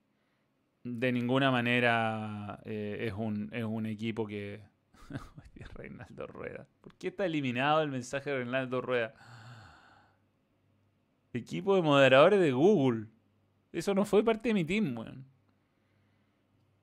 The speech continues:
No sé, va, viene, viene complicado lo de Poche, ¿eh? ¿Calerita con este empate se fue a la miércoles? Sí, yo creo que sí.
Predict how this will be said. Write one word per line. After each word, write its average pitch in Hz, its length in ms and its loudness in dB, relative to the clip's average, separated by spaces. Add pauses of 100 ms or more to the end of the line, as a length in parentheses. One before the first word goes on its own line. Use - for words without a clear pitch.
(1200)
No 139 160 -2
sé, 123 340 2
va, 139 180 6
viene, 160 300 2
viene 139 240 0
complicado 127 580 4
lo 110 120 -2
de 110 40 -6
Poche, 107 300 -10
¿eh? 123 220 -18 (1600)
¿Calerita 185 460 8
con 190 100 6
este 196 200 2
empate 190 380 6
se 156 120 2
fue 190 140 4
a 196 60 8
la 180 100 8
miércoles? 202 520 2
Sí, 117 440 -2
yo 123 180 -8
creo 123 180 -4
que 104 80 -14
sí. - 140 -20